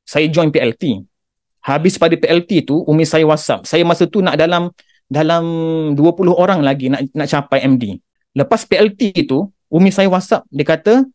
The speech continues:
"Ah, Kamal, umi dah bagi tahu adik-beradik ni supaya join daftar bawah Kamal semua sebagai, uh, penyimpan emas."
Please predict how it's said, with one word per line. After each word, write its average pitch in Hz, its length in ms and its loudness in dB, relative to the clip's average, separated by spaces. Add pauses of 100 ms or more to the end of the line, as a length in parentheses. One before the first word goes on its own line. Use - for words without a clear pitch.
(120)
"Ah, 127 160 -8
Kamal, 196 420 0
umi 156 300 2
dah 147 160 2
bagi 156 240 -2
tahu 151 240 0
adik-beradik 147 560 -2
ni 143 160 -4 (560)
supaya 160 560 2 (560)
join 147 320 2
daftar 143 400 0
bawah 143 180 0
Kamal 143 300 -2
semua - 320 -12 (960)
sebagai, 147 640 0
uh, 139 320 2
penyimpan 170 480 2
emas." 131 400 -6